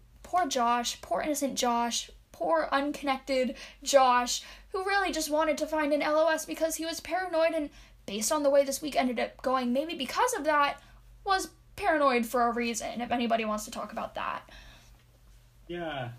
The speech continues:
Speaker 2: um, I thought that was actually one of, another one of the highlights of the episode for me, um, was that confrontation Katie, um, did to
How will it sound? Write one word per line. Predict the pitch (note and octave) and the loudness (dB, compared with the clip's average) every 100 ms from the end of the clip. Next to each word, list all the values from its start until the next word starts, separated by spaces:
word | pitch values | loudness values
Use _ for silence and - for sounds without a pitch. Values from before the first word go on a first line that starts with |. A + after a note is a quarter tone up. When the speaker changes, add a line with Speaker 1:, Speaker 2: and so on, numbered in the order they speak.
| - | -12
Speaker 2:
um, | D3 D3 D3 D3 | -10 -10 -12 -12
I | D3 | -12
thought | F3+ F#3+ | -10 -10
that | F3+ | -10
was | D3+ | -8
actually | D#3 D3+ D3+ C#3+ C3+ C3 B2+ B2 - - - C3 | -10 -10 -12 -10 -8 -8 -10 -12 -18 -20 -20 -14
one | C3+ C3+ | -12 -8
of, | C3 B2 A#2+ - _ - | -8 -8 -12 -16 _ -12
another | C3 C3 | -10 -8
one | B2+ | -10
of | |
the | A#2+ | -10
highlights | B2 B2 A#2+ | -8 -10 -10
of | A#2+ | -12
the | |
episode | A#2+ A#2+ A#2+ A#2 | -12 -12 -12 -12
for | A#2+ | -12
me, | A#2 A2 A2 - - - - - | -10 -12 -16 -20 -20 -20 -20 -10
um, | A#2 A2+ A#2 A2+ A2 G#2+ - - | -8 -6 -8 -8 -10 -12 -16 -18
was | B2 A#2 A2+ | -8 -8 -6
that | A#2 A2 A2 - | -6 -6 -8 -12
confrontation | B2 A#2 A#2+ A#2 C#3 C3+ C3+ | -10 -8 -8 -10 -10 -10 -12
Katie, | - A#2+ A#2 A2+ A2 G#2+ G#2+ | -10 -8 -6 -6 -6 -8 -10
um, | G#2+ G#2+ G#2 G2+ G#2 A2+ - - - - - | -12 -10 -10 -8 -10 -12 -20 -20 -20 -20 -10
did | A#2 A2+ A#2 | -10 -8 -10
to | A#2 A2 G#2+ G#2 G#2+ | -10 -8 -8 -8 -10